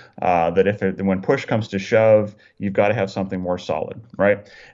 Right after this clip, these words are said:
And so I was doing this with atheists, but what I also <laughs> found is that, um, when push came to shove, a lot of my Protestant, especially evangelical, but a lot of my Protestant brothers and sisters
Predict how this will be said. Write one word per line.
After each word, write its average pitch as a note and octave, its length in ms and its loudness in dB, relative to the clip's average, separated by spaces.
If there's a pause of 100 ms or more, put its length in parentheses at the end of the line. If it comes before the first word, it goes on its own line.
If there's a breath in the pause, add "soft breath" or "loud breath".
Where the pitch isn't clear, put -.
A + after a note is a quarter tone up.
And A#2 160 0
so B2 120 -4
I B2+ 120 2
was D#3 120 -2
doing G3+ 180 -4
this G3 140 -6
with D#3 120 -4
atheists, A#2 520 -2
but A#2+ 100 2
what C3 160 4
I B2 120 4
also D#3+ 460 2
<laughs> - 180 -6
found B2+ 500 -4
is G3 720 -4
that, B2+ 500 2
um, A#2 360 2
when B2 300 -4
push E3+ 280 -4
came C#3 240 -6
to A#2 80 -8
shove, A#2+ 500 2
a A2+ 80 2
lot C3 240 2
of C3 200 -4
my A2+ 760 0
Protestant, A#2 840 -4
especially - 840 -8
evangelical, A#2+ 760 2
but G2+ 140 2
a G2 60 2
lot A#2 200 4
of B2 60 0
my A2 140 0
Protestant A#2+ 640 -2
brothers G#2+ 300 2
and G2+ 100 -6
sisters G#2+ 480 -6